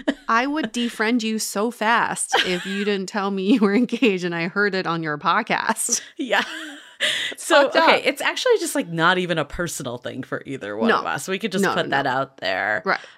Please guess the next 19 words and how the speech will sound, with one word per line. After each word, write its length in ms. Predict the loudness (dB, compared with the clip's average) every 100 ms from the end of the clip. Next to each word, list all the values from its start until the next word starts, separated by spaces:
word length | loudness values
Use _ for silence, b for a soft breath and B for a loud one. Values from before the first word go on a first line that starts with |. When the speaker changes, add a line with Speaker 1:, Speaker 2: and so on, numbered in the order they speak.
| 0
Speaker 1:
I 80 | 2
also 260 | 2 4
will 80 | 0
say 240 | 2 0
it's 200 | 0 0
not 200 | 0 2
a 60 | 2
course. 600 | -2 2 4 6 4 2
It's 160 | -8 0
not 220 | 0 0
something 300 | -4 -4 -2
that 80 | -2
we've 240 | -2 -2
done 280 | 0 0 0
before. 840 | -4 -6 -10 -6 -4 -2 -2 0 0
Like, 300 | 0 -2 -2
this 180 | -6
is, 140 | -6 -6
Speaker 2:
Yeah. 200 | -6